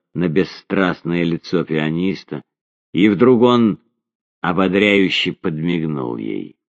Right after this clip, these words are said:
Снаружи доносились голоса, шаги. Надо было бросаться в воду, чтобы не испортить великий сюрприз Толейрана.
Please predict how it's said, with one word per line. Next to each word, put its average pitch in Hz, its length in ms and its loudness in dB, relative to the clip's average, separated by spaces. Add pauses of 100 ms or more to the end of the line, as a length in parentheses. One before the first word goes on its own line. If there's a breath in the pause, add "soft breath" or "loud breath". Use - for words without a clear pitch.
(1080)
Снаружи 135 640 4
доносились 117 720 2
голоса, 104 720 2
шаги. 85 680 0 (960)
Надо 143 460 2
было 131 260 4
бросаться 113 840 0
в 80 240 -4
воду, 127 340 4
чтобы 95 320 0
не 95 160 2
испортить 98 680 -4
великий 90 460 0
сюрприз 82 640 -4
Толейрана. 78 800 -4